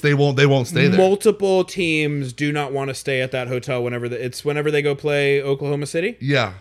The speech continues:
Speaker 1: It
Speaker 2: Yeah.
Speaker 1: was actually, no, I'm sorry, it was in Oklahoma City. It wasn't
Speaker 2: Yeah,
Speaker 1: Tulsa. Yeah,
Speaker 2: yeah.
Speaker 1: 'cause it was Oklahoma City. Yeah.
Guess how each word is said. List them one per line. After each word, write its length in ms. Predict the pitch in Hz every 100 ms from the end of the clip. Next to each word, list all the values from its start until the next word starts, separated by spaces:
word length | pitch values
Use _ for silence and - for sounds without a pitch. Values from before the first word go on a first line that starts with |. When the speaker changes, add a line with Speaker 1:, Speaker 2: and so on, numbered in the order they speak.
| -
Speaker 1:
It 100 | 143
Speaker 2:
Yeah. 60 |
Speaker 1:
was 80 | 220
actually, 180 | 226 196 208
no, 20 |
I'm 200 | 143 156
sorry, 160 | 165 156
it 40 |
was 100 | 143
in 60 | 151
Oklahoma 360 | 139 147 135
City. 240 | 127 135 104
It 40 | 104
wasn't 220 | 160 135
Speaker 2:
Yeah, 40 |
Speaker 1:
Tulsa. 220 | 113 98
Yeah, 100 | 107 139
Speaker 2:
yeah. 120 | 117
Speaker 1:
'cause 100 | 95
it 40 |
was 100 | 95
Oklahoma 280 | 101 101 98
City. 200 | - 87
Yeah. 340 | 95 127 85